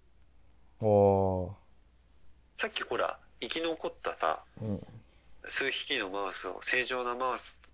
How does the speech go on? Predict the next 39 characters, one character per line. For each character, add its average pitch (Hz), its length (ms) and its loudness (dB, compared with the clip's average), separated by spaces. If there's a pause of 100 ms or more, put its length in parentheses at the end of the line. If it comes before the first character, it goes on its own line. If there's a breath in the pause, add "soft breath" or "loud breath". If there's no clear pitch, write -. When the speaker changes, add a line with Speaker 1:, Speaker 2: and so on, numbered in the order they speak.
(180)
Speaker 2:
の 92 240 -2 (200)
環 98 280 4
境 95 240 -2
に 92 100 -2
置 107 180 -2
い 101 40 -4
た 101 100 0
時 98 260 -4
に、 92 60 -14 (880 soft breath)
こ 98 260 -4
う、 104 60 0 (140)
全 143 100 2
く、 139 300 -4 (1300)
な 107 100 4
ん - 20 -6
か - 260 2
関 131 120 2
わ 147 60 6
ら 147 80 6
な 120 120 4
か 87 120 2
っ - 80 -4
た 123 160 8
み 95 40 6
た 87 100 0
い 76 40 -2
な - 60 -6
話 85 260 2
し - 140 -2
た 92 80 0
じ - 80 -16
ゃ - 20 -14
ん。 - 40 -14
Speaker 1:
あ。 - 20 -18 (1300)
ま 110 100 2
あ、 - 20 6
今 135 200 8
の 92 400 6
ね、 90 320 0